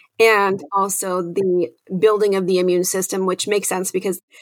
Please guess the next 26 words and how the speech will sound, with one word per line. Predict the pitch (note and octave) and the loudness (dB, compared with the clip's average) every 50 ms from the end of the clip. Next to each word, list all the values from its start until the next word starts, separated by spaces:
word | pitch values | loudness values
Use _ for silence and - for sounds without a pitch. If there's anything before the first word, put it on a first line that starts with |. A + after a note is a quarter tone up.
| - - - - | -20 -10 -2 0
if | A#3 A#3+ | 0 2
you | B3+ C4+ | 2 2
know | C4 C4 C4 | 2 2 2
about | C4 B3 C4 B3+ | 2 2 0 0
the | B3+ C4+ | 0 0
microbiome, | B3+ A#3+ B3 B3 B3+ A#3+ A#3 G#3+ G3+ F#3+ F#3+ G3+ B3+ - - - - C4+ - | 0 0 0 0 -2 0 0 0 0 0 -2 -4 -6 -8 -14 -18 -18 -6 0
it's | - A3+ A3 - | 2 2 2 2
a | C4 | 2
huge | D4 D4 D4 B3 B3 A#3+ A#3+ A#3+ G#3 C4 - - - - _ _ _ - A3+ G#3+ | 4 4 4 4 2 0 0 -2 -2 -6 -8 -8 -10 -12 _ _ _ -12 -10 -6
foundational | - - G#3 G3+ G#3 G3 G3+ F#3+ F#3+ G3 - - G3+ G3 F#3 F#3 | 0 0 2 2 2 2 2 0 0 0 -2 -2 0 0 0 0
piece | - - G3 F#3 F#3 F#3 - _ - | -2 -2 0 0 0 -2 -4 _ 0
of | F#3+ G#3 G#3 G3 | 0 0 2 2
the | G3+ G3+ | 2 2
immune | G3+ G3+ F#3+ F#3+ F#3 | 2 4 2 2 2
system. | F3+ - F#3+ F#3+ - G#3 G3+ F#3+ F#3 | 0 -2 -4 -2 0 0 0 2 2
It | F#3 E3+ _ - | 0 -2 _ -8
con-, | - F3+ - | -12 -12 -10
contains | - G#3+ G3 G3 - G3 F#3 F3+ F#3 F#3 | -6 -6 -4 -2 -2 0 0 0 0 -2
seventy | - - G3 F#3 F#3 F#3+ F#3+ F#3 | -2 -2 -2 0 0 0 0 0
to | E3+ | 0
eighty | - - F3+ E3+ E3+ | 0 0 0 -2 -2
percent | - - F#3 - G#3 G#3+ | -4 -6 -4 -2 -2 0
of | G3+ | 2
the | G#3 | 2
immune | G#3 G3+ F#3+ F#3 F#3+ | 2 2 2 0 0
system. | - F#3+ F#3 - - F#3 E3+ F3+ G3 | -2 -4 -4 -4 -2 -2 -2 -4 -4